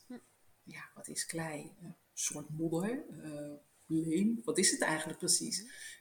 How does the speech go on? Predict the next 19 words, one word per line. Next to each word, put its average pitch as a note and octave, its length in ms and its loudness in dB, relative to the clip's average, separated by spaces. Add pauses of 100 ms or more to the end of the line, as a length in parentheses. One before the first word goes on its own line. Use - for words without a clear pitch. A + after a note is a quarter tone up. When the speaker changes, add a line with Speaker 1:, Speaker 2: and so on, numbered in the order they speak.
Speaker 2:
Klei B3+ 320 8
is G#3+ 100 6
materiaal G#3 640 6
dat F#3 180 4
er F3+ 300 4
miljoenen F3+ 640 8
jaren D#3+ 400 0
over D#3+ 240 2
heeft D#3 240 -2
gedaan D3+ 440 -4
om C#3+ 140 -4
klei D#3+ 280 -2
te D3 200 -2
worden, - 200 -12
vertelde D3+ 380 -6
zij. D#3 320 -8
Klei F3+ 340 -2
is E3 80 -4
eigenlijk D#3+ 640 -10